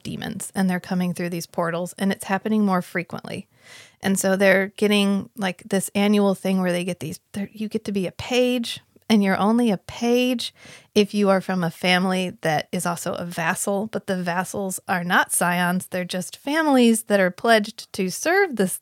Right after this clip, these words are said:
the order. And their children are generally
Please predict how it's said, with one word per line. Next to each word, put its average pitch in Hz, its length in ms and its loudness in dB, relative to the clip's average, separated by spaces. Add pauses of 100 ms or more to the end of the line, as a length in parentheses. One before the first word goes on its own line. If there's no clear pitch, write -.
the 190 120 2
order. 175 500 -2 (840)
And 196 500 4
their 214 260 2
children 214 540 2
are 190 140 0
generally 190 800 0